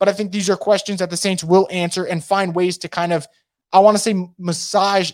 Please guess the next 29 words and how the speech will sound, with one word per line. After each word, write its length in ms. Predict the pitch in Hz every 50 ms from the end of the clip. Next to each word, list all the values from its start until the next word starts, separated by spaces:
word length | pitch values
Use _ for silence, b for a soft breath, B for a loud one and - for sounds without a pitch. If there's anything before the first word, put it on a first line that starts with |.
| _ -
that 260 | 156 175 160 156 - -
issue 480 | 160 156 156 - - 151 139 123 120 117 _ _ _ _ _ _
because 320 | - 165 - - 175 170 -
I 100 | 180 190
think 160 | 185 202 190
the 80 | - 202
Saints 300 | - - 196 185 - 185
are 80 | 175
really 220 | 170 180 175 175 170
good 160 | 165 156 -
problem 340 | 175 156 151 151 143 139 135
solvers, 480 | - 147 139 135 127 131 123 123 - -
and 100 | 160 156
I 60 | 147
think 140 | - 160 151
they'll 100 | 160 139
continue 400 | - 147 - - 190 190 185 170
to 80 | 151
show 220 | 139 - 165 156 143
that 100 | 135 131
they're 80 | 135
really 160 | 135 135 131
good 160 | 127 131 120 -
problem 280 | 147 135 127 127 127
solvers. 320 | - - 123 127 127 127 123
But 80 | - 180
as 180 | 196 208 220 214
for 140 | - 202
Ruiz, 480 | 170 151 156 185 226 220 190 170 143 -